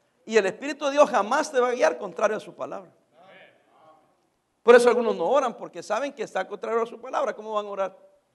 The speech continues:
¿Con qué cara? Si cuando nosotros oramos, el Espíritu Santo nos dice, "Hey, pero pues, estás orando que yo haga algo indebido y quieres hacer algo indebido y que yo te bendiga",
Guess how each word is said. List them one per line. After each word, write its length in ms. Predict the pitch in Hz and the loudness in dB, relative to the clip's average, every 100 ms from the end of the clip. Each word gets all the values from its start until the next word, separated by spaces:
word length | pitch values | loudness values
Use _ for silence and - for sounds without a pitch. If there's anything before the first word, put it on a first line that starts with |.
| _ _ _ _ _ _ _ | _ _ _ _ _ _ _
¿Con 140 | - 175 | -16 -4
qué 160 | 185 | -4
cara? 380 | 233 214 180 - - _ _ _ _ _ _ _ _ _ | 0 0 0 -6 -20 _ _ _ _ _ _ _ _ _
Si 140 | 233 | -2
cuando 200 | 214 196 | 2 4
nosotros 280 | 196 226 220 | 4 2 4
oramos, 340 | 214 226 226 | 4 4 2
el 100 | 226 | -4
Espíritu 260 | - 220 202 | -6 -10 -10
Santo 240 | 226 208 | -10 -8
nos 120 | 208 190 | -12 -14
dice, 240 | 214 202 | -8 -2
"Hey, 200 | 269 294 | 0 0
pero 240 | 233 196 196 | -4 -6 -8
pues, 340 | 190 - - _ _ _ _ _ _ _ | -14 -16 -20 _ _ _ _ _ _ _
estás 240 | - 240 | -2 0
orando 380 | 247 233 339 302 | 6 6 6 2
que 100 | 254 | 0
yo 80 | 254 | 2
haga 300 | 254 247 277 | 6 8 8
algo 160 | 302 262 | 4 -2
indebido 680 | 220 220 285 285 277 262 | -4 -2 -2 0 0 0
y 80 | 208 | -4
quieres 220 | 208 254 | -10 -6
hacer 220 | 254 277 262 | -4 0 0
algo 120 | 254 | 0
indebido 380 | 233 220 320 311 | -6 -8 -6 -8
y 60 | |
que 80 | - | -2
yo 100 | 247 | 0
te 100 | 254 | 0
bendiga", 480 | 233 208 277 320 | -2 -4 -8 -6